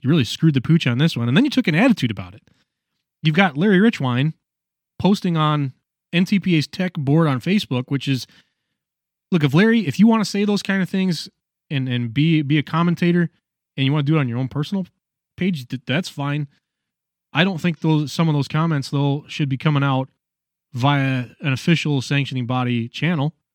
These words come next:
I don't think that's the right way to present yourself. And quite frankly, it came off very whiny and a little bit entitled. Um, I used to, well, I still do have a, a, an amount of respect for you, but dude,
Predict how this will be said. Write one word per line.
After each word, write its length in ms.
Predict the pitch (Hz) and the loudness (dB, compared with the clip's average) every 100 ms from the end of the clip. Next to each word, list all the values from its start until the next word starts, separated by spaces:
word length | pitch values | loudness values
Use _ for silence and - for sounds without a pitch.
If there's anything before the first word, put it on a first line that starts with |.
| _ _ | _ _
I 60 | 117 | -6
don't 80 | |
think 140 | 147 113 | -6 -2
that's 420 | 135 160 - - _ _ _ _ _ _ _ _ _ _ _ - | -2 -2 -8 -18 _ _ _ _ _ _ _ _ _ _ _ -4
the 60 | |
right 200 | 127 135 | -2 -2
way 140 | 120 123 | -2 -6
to 60 | |
present 320 | 113 120 120 120 | -4 -4 -6 -8
yourself. 380 | 110 117 165 - _ _ _ _ _ _ _ _ _ | -10 -8 -8 -10 _ _ _ _ _ _ _ _ _
And 280 | - 120 120 - | -4 -4 -4 -6
quite 200 | 143 135 | -6 -4
frankly, 320 | - 156 131 | -4 -4 -2
it 160 | 127 _ | -4 _
came 240 | 131 151 | 0 0
off 260 | 143 147 - | 0 -2 -6
very 360 | 123 117 185 127 | -2 2 4 2
whiny 460 | 117 151 117 110 - _ _ _ _ _ _ | 2 2 0 -4 -10 _ _ _ _ _ _
and 380 | 127 120 120 117 | -6 -4 -4 -6
a 40 | |
little 180 | 131 165 | -2 2
bit 120 | 147 | 2
entitled. 500 | 123 113 147 139 110 - _ _ | 0 0 -2 -2 -6 -14 _ _
Um, 520 | - 113 113 110 107 131 | -8 -6 -4 -6 -8 -10
I 60 | 123 | -4
used 200 | 135 - | -4 -2
to, 200 | 127 127 120 | -2 -2 -4
well, 180 | 113 131 | -4 -2
I 80 | |
still 240 | 131 - 170 | -2 0 0
do 160 | 135 | 4
have 200 | 127 120 110 - - | 2 0 -4 -14 -12
a, 80 | 127 - - | -12 -12 -10
a, 300 | 139 135 131 | -8 -6 -6
an 120 | 143 | -6
amount 180 | 131 131 | -4 -4
of 40 | |
respect 300 | 117 - 214 | -6 -6 -8
for 120 | - | -4
you, 120 | 135 131 | -4 -2
but 240 | 120 107 _ _ _ _ _ | -4 -6 _ _ _ _ _
dude, 360 | 160 214 101 | 4 4 4